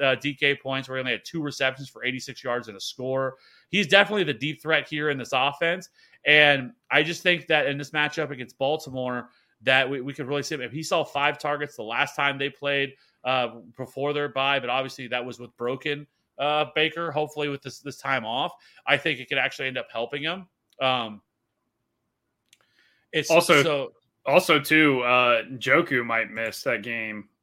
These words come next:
Speaker 2: uh, 'cause he's on the covid list right now. So, uh, if he were to be out, you know, it's not, Njoku doesn't really get a ton of looks himself, but they run a lot of, you know,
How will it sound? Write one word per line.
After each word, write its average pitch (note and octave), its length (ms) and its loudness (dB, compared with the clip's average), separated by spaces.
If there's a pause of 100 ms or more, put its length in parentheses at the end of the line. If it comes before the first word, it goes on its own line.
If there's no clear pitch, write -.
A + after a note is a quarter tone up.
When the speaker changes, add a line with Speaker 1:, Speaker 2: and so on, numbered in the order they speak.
(100)
Speaker 2:
uh, A2+ 280 0
'cause G#2+ 180 -12
he's C#3 160 -2
on B2 80 -2
the G#2+ 80 -10
covid A#2+ 320 0
list G#2+ 240 -4
right G#2 140 -2
now. G2+ 220 -6
So, A2 440 -2 (720)
uh, G#2+ 340 2 (220)
if B2+ 100 -8
he F#3+ 140 6
were G3 100 10
to D3+ 80 6
be C3 200 6
out, A2+ 240 4 (400)
you D3 80 -6
know, A2+ 140 -4 (260)
it's C#3+ 140 -8
not, D#3+ 240 8 (580)
Njoku D#3 400 2
doesn't C3 220 2
really B2 200 0
get B2+ 220 2
a A2 60 -2
ton C3+ 220 -2
of G#2+ 120 -6
looks B2 400 -6
himself, C3+ 640 -2
but B2+ 240 4 (440)
they D3 120 8
run D3 320 6
a - 20 6
lot B2+ 240 8
of, A#2+ 240 0
you C#3+ 80 -6
know, A2+ 260 -4